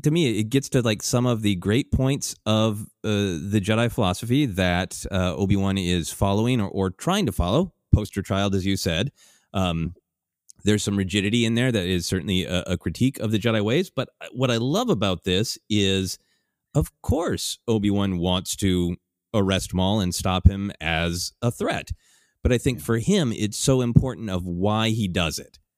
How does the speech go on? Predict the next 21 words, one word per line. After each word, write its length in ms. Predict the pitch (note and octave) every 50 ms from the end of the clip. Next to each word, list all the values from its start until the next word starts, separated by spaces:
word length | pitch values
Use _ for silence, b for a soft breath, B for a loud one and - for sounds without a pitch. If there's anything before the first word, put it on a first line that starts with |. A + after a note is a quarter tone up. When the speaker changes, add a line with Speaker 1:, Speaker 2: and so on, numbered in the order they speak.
| _ _ _ _ _
Speaker 1:
right? 280 | G2 G2+ G2+ G#2 G2+ - G2
Speaker 2:
Mm. 340 | G2 F#2+ G2+ G2 F#2 F2+
Speaker 1:
Uh, 40 | F2 - - _
and 360 | A#2 A2 G#2 G2+ G2 G2 F2+ - _ _
what's 220 | - B2 A2+ A2 -
being 200 | - C3+ G#2+ G#2
pitched 300 | - F3 A#3 - - -
to 100 | A#2+ -
him 180 | A#2+ G2 G2
is, 320 | F#2+ F#2 F#2+ F#2 F2 - - - _ _ _ _ _ _ _ _ _ _ _ _ _ _ _ _ _ _ _ _ _ _ _ _
don't 260 | - B2 C3+ F#3 - -
you 120 | F3+ G3+
want 280 | G#3 F3 D3+ D#3 F#3 -
to 240 | - G#3 G3+ G3 - - _ _
ignore 720 | C3+ B2+ A#2+ A#2+ A2 A2 A#2+ C3 D3 D#3 F3 F#3 F3 - - _ _ _ _ _ _ _ - -
treaties 640 | - - - C#3+ D3+ F3 F3+ G3 G3+ G3+ F#3 D#3 - - _ -
and 420 | A#2+ A#2+ A#2 A2+ A2 G#2+ G2+ G2+
rules 580 | - A#2 A2+ C3+ D#3 F3 G3+ A3 A#3+ G#3+ E3+ - - _
and 360 | - C3 A#2+ A#2+ A#2 A2 G#2 - _ _ _ _ _ _ _ _ _ - A2+ G2+
get 300 | G2 G2+ C3+ E3+ - - _ _ _ _ _ _ _ _
revenge? 760 | - C#3 A#2+ B2+ A2 F2 F#2+ E2+ F#2 C3 A3 D#4+ E4 - -